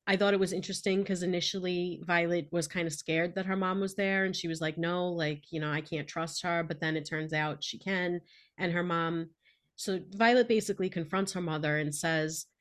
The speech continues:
"You are aware that all of these innocent civilians are being killed, and yet you still do nothing."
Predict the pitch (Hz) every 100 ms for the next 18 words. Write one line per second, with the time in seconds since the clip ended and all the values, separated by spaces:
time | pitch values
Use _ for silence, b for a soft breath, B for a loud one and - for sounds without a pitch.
0 | _ _ _ 180 175 196 196 185 180 175
1 | 127 _ - 180 165 180 214 185 165 147
2 | 170 165 165 180 175 165 175 165 170 170
3 | 175 160 165 165 165 165 165 156 160 156
4 | 147 185 180 160 160 160 165 156 - 170
5 | 156 151 151 170 185 160 151